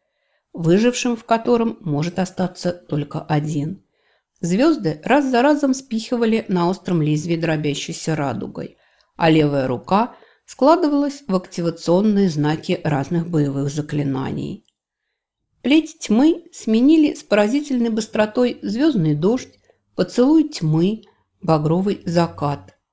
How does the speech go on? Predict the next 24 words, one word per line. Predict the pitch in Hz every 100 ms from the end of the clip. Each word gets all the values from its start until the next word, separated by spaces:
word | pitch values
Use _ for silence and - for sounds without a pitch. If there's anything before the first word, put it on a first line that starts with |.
| _ _ _
С | -
кем | - -
же | 170 196
он | 196
воевать-то | - 170 175 220 -
собрался? | - - 156 156 - - - - - _ _ -
Это | 180 151
всё | - 165
так | 160 156
похоже, | 156 - 160 156 160 160 _ _ _ _ -
так | 147 -
похоже | 151 - 156 151 147
на | 143
танец | 139 147 143 139
смерти, | - 127 190 277 - - 190 _ _ _
что | - -
мне | 220 294
на | 277 247
ум | 277 277
приходит | - 190 190 190 190
только | 175 170
один | 175 - 147 139 98
противник. | - 110 - 107 - 101 - _ _ _ _ _ _ _
Ниршеграттер, | - 135 117 - - 135 - 123 - - 147